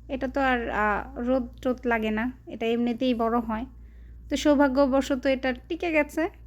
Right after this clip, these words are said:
তো সেটাই আমি এখানেই ঝুলিয়ে রাখি, সেটাই আমি আপনাদের কাছে শেয়ার করলাম, দেখালাম। কেমন লাগলো জানাবেন।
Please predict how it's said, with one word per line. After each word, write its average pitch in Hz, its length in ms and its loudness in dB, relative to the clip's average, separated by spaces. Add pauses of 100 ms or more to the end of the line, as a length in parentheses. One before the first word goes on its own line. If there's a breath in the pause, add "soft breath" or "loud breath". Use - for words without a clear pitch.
(440)
তো 294 100 -2
সেটাই 311 460 2 (180)
আমি 240 400 0
এখানেই 285 360 4
ঝুলিয়ে 247 300 2
রাখি, 233 340 -2
সেটাই 247 260 -2
আমি 226 200 -2
আপনাদের 214 300 -8
কাছে 226 240 -6
শেয়ার 262 240 -4
করলাম, 269 320 2
দেখালাম। 269 460 0
কেমন 277 260 -2
লাগলো 285 300 2
জানাবেন। 285 440 4